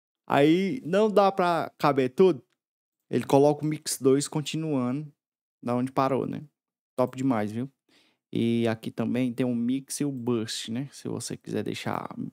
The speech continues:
sem ser mixado ou mixada, né? Aí pra você mixar qualquer uma das coisas, você clica nela, ó.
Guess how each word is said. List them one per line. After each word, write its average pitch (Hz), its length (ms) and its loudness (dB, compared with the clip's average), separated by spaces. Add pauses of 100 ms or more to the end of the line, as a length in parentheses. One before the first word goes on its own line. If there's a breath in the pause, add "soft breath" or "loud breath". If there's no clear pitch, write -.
(180)
sem 117 160 -6
ser 113 160 -2
mixado 117 580 -2
ou 113 60 -2
mixada, 123 580 -4
né? 135 240 -8 (880 soft breath)
Aí 127 140 0
pra 175 160 4
você 175 220 2
mixar 156 360 0
qualquer 143 280 0
uma 170 160 0
das 135 180 0
coisas, 151 300 -2
você 151 200 -4
clica 170 400 -6
nela, 131 340 -4
ó. - 40 -20